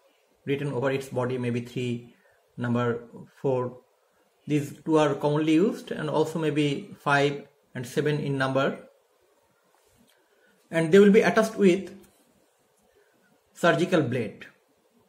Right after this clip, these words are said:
The surgical blade again may be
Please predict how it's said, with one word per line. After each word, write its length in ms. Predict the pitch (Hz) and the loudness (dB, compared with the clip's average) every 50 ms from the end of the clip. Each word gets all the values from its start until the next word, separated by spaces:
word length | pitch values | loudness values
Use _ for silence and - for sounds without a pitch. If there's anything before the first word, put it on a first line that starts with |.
| _ _ _ _ _ _ _ _ _ _ _ _ _ _ _ _ _ _ _ _ _ _ _ _ _ _ _ _ _ _ _ _ _ _ _ _ _ _ _ _ _ _ _ _ _ _ _ _ _ _ _ | _ _ _ _ _ _ _ _ _ _ _ _ _ _ _ _ _ _ _ _ _ _ _ _ _ _ _ _ _ _ _ _ _ _ _ _ _ _ _ _ _ _ _ _ _ _ _ _ _ _ _
The 100 | 170 170 | -2 -2
surgical 440 | 156 - 185 185 185 208 202 220 214 | 0 2 2 4 4 4 4 4 4
blade 340 | 190 185 214 220 220 208 - | 6 8 8 8 8 6 2
again 460 | - 180 175 190 190 185 180 180 - 165 | 0 2 2 4 4 4 2 -2 -2 -2
may 100 | 170 165 | -2 2
be 480 | 151 170 165 156 143 147 - - - | 2 4 4 4 2 -2 -6 -12 -16